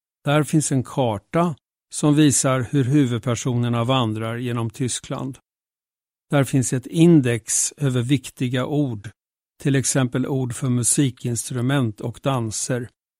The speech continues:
samt tips om musikinspelningar som finns att hitta på Spotify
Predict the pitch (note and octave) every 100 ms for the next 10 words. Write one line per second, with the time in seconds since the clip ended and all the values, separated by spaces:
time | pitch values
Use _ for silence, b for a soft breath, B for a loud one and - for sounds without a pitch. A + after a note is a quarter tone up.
0 | _ _ _ - - C3 B2 - - D#3+
1 | D#3+ - - E3 C3+ B2+ A#2+ - D3+ -
2 | B2+ A2+ - C3 E3 D#3+ B2 A2 A2+ _
3 | _ - - C3+ - C3 A2+ B2+ G#2 C#3+
4 | - A#2 A2+ - _ _ C3+ - C#3 B2
5 | C#3 A2+ B2+ A2+